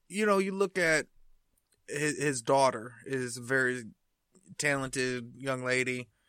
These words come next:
Uh, she's doing M M A now. Like, I think she was, like, a really good amateur wrestler, high school wrestler and stuff.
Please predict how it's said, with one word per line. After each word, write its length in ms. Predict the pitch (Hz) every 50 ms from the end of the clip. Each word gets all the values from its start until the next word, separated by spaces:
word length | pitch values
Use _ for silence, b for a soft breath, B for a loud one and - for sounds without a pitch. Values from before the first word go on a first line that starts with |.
| _ _ _ _ _ _
Uh, 220 | - 123 110 110 107
she's 240 | 104 - - 127 123
doing 300 | 120 131 131 127 123 123
M 160 | 123 123 127
M 120 | 123 123
A 180 | 123 123 123 123
now. 440 | 123 123 123 123 123 123 123 123 120 _ _ _ - _ -
Like, 160 | 127 123 -
I 60 | 123
think 200 | 117 - 139 123
she 120 | - - 127
was, 140 | 123 113
like, 180 | 120 123 113 -
a 60 | 110
really 440 | 107 110 113 123 127 123 120 120 117
good 480 | 110 127 123 123 120 120 120 113 107 107 _
amateur 420 | 127 127 123 123 123 - - 135 123
wrestler, 540 | 110 120 120 123 - - 123 123 123 123
high 160 | 120 123 123 123
school 260 | - - - 127 120
wrestler 420 | 123 123 127 127 - 131 131 127
and 120 | 123 123 127
stuff. 340 | - - 127 127 127 123